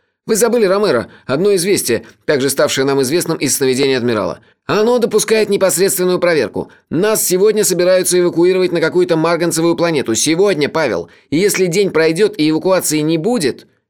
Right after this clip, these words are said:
Камагин ещё не закончил, как Ромеро поднял трость. "Принимается. Итак, сегодня".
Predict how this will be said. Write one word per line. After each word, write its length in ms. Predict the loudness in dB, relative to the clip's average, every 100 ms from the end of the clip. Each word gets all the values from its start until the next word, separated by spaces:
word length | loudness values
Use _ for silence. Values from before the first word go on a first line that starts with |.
| _ -8
Камагин 360 | -4 -2 -2
ещё 240 | -2 -2 -2
не 100 | -2
закончил, 520 | -2 -2 -4 -4 -4
как 160 | -4
Ромеро 320 | -2 -2 -2 -4
поднял 340 | -4 -2 -4
трость. 420 | -6 -10 -12 -18 _ _ _ _ _ -8
"Принимается. 720 | -2 0 0 -4 -8 -12 -14 _ _ _ -6
Итак, 380 | -2 0 -2 -6 -8
сегодня". 680 | -2 0 0 -4 -14 -20